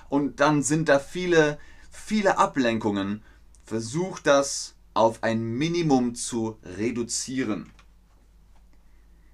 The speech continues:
Vielleicht habt ihr Hunger. "Oh, ich könnte was essen." Nom, nom, nom. Aber ihr wollt nicht kochen.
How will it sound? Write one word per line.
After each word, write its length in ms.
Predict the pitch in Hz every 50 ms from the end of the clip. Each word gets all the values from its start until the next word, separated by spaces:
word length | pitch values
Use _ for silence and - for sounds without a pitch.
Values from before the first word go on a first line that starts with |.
| - - _ -
Vielleicht 420 | - 113 107 120 127 143 - - -
habt 160 | 147 147 -
ihr 180 | 156 143 131 120
Hunger. 380 | 147 180 185 143 101 80 - -
"Oh, 260 | 147 147 151 156 147 -
ich 120 | 127 -
könnte 180 | - 151 - -
was 140 | 113 - -
essen." 340 | - 120 - - 101 92 87
Nom, 220 | 92 107 110 107
nom, 160 | 104 104 104
nom. 180 | 104 101 101 98 - - - - - - - - - - -
Aber 420 | 107 113 107 113 120 135 156 160 -
ihr 160 | 139 131 113
wollt 260 | 110 120 123 127 123 127
nicht 240 | 127 117 - -
kochen. 480 | - - 190 170 165 - - 82 71 -